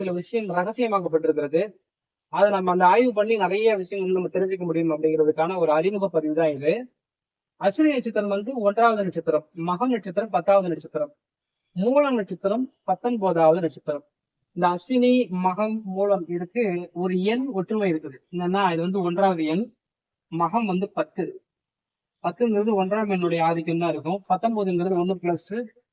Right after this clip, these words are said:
ஒன்பது, இதுவும் வந்து பத்து அப்படிங்கிற நம்பர் வந்து இதுவும் ஒன்றாம் எண்ணுடைய ஆதிக்கம் இருக்கும். கேது. பரணி வந்து சுக்கிரனுடைய நட்சத்திரம், இரண்டாவது நட்சத்திரம், பதினொன்றாவது நட்சத்திரம், இருபதாவது நட்சத்திரமாக வருது.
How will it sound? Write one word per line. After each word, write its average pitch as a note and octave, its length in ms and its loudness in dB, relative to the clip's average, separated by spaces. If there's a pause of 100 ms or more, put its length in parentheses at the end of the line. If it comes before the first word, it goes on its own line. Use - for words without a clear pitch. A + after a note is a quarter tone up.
(140)
ஒன்பது, E3+ 420 -2
இதுவும் F#3+ 320 0
வந்து F3+ 200 0 (560)
பத்து F3+ 240 2
அப்படிங்கிற F3+ 420 -2
நம்பர் E3 220 -2
வந்து F#3 140 -2
இதுவும் F#3 240 -2
ஒன்றாம் F#3+ 260 2
எண்ணுடைய E3+ 240 0
ஆதிக்கம் D3 400 -2
இருக்கும். D#3 260 -4 (260)
கேது. G3+ 280 -2 (1200)
பரணி G#3 320 6
வந்து A#3 240 2
சுக்கிரனுடைய A3+ 460 -2
நட்சத்திரம், F3+ 520 -2
இரண்டாவது G#3 500 2
நட்சத்திரம், F3 440 -6
பதினொன்றாவது F#3 580 0
நட்சத்திரம், E3+ 400 -6
இருபதாவது G3+ 460 2
நட்சத்திரமாக D3+ 480 -4
வருது. C#3+ 320 -6